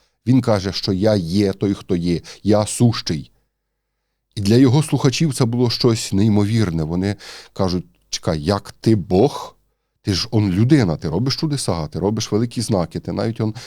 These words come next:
мертвих воскресаєш. Але хі-, ти Бог?» Він їх змушує до того, щоб вони почали мислити в іншому ракурсі, щоб вони почали дивитися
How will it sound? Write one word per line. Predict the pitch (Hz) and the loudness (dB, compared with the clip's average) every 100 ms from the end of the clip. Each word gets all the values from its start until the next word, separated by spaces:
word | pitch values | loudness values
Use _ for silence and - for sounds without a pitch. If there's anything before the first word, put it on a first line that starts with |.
| - | -2
мертвих | 110 110 90 - | 0 0 -4 -6
воскресаєш. | 82 - 82 - 80 76 - - - - | -6 -6 -6 -2 -2 -2 -8 -14 -20 -4
Але | - 101 | 0 2
хі-, | - - - - _ | 0 -4 -14 -14 _
ти | - 110 | -2 0
Бог?» | 87 151 - - _ _ _ _ | 2 0 -2 -16 _ _ _ _
Він | 110 160 | 0 4
їх | 143 95 | 4 2
змушує | 85 143 143 139 120 | 4 4 4 2 2
до | 117 | 2
того, | 143 127 | 2 2
щоб | 117 101 | 0 0
вони | 90 127 143 | 2 2 2
почали | 117 131 123 95 | 0 0 2 4
мислити | 110 135 - 117 120 - - - | 4 2 0 0 0 0 -8 -8
в | 98 | -6
іншому | - 160 - 135 120 | 2 2 4 2 2
ракурсі, | 120 - 85 - | 2 0 -4 -6
щоб | 82 90 | -6 -4
вони | 104 113 | -2 -2
почали | 107 123 120 101 | -2 0 2 2
дивитися | 101 113 117 113 101 | 2 0 0 0 0